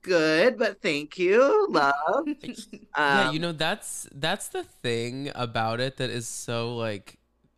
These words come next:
Speaker 3: about Vegas. It's like, a-, a-, especially p-, in a post, like, Trump world, I'm like, "I don't wanna go."
Speaker 1: Yeah.
Speaker 3: Like, it's just a lot of, like, people that really don't, um, have any, like, really despise queer people,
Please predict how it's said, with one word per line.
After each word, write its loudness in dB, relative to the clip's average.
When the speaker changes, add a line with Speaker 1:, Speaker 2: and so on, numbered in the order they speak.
Speaker 3:
about -2
Vegas. -4
It's -10
like, -6
a-, -2
a-, -12
especially -6
p-, -6
in 0
a 0
post, -2
like, -6
Trump -4
world, -4
I'm -2
like, -6
"I -8
don't -6
wanna -8
go." -8
Speaker 1:
Yeah. -6
Speaker 3:
Like, 0
it's -6
just -8
a -2
lot -2
of, -6
like, -2
people -4
that 0
really -2
don't, -8
um, -8
have -6
any, -10
like, -2
really 0
despise -6
queer -8
people, -12